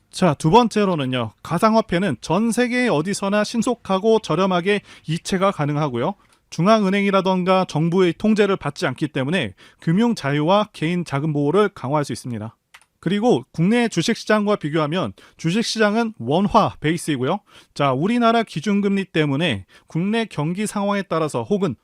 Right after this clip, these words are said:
외부 이슈에 굉장히 민감하게 반응하면서 이번 이스라엘 전쟁과 미국 금리 인상으로 심하게 내려버렸는데, 코인 시장은 그렇지 않았다는 것이죠. 그러니까 우리가 좀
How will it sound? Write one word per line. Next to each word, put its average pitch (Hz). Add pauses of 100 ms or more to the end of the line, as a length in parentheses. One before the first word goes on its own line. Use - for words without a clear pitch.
(120)
외부 185
이슈에 208
굉장히 226
민감하게 214
반응하면서 180 (280)
이번 220
이스라엘 202
전쟁과 147 (280)
미국 175
금리 175
인상으로 208
심하게 240
내려버렸는데, 135 (760)
코인 240
시장은 220
그렇지 190
않았다는 196
것이죠. 117 (280)
그러니까 208
우리가 175
좀 202